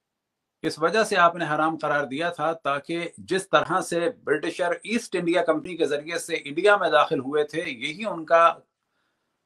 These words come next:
काम और यही उनकी रविश थी कि तंबाकू की डीलिंग के जरिए से वो इंडिया में दाखिल हो रहे थे।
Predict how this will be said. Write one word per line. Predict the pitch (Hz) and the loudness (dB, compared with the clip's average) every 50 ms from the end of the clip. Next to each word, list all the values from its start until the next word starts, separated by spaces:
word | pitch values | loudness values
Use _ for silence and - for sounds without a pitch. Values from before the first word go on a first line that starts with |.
| _ _ - | _ _ 0
काम | - 123 139 151 165 175 170 156 139 | 4 6 8 8 8 6 4 -2 -6
और | 135 131 | -4 -4
यही | 131 139 147 175 | -4 -6 -6 -4
उनकी | 175 165 156 - 160 147 | -4 -4 -4 -2 -2 0
रविश | 120 127 131 156 185 180 - - - | 2 2 2 0 -2 -6 -8 -10 -8
थी | 175 185 180 | -8 -8 -8
कि | - - 165 156 | -6 -2 -2 -2
तंबाकू | - - 135 127 123 123 135 135 139 135 - 185 170 | -2 0 0 0 2 4 6 4 4 4 2 -4 -6
की | - - - 185 156 | -6 -6 -2 -2 -2
डीलिंग | 117 117 127 143 165 190 202 180 | 0 0 -2 -2 -2 -2 -4 -2
के | 175 151 | 0 2
जरिए | 139 139 139 139 156 160 | 2 2 2 2 0 -2
से | - - 180 180 | -2 -2 -2 -2
वो | 165 160 | -2 -2
इंडिया | 131 131 131 135 147 165 170 | 0 0 0 2 4 4 4
में | 170 156 135 | 4 4 4
दाखिल | 123 123 123 - 175 165 - - | 4 4 4 4 2 -2 -2 0
हो | 123 110 | -2 -2
रहे | 92 - - | -4 -4 -12
थे। | _ _ _ _ | _ _ _ _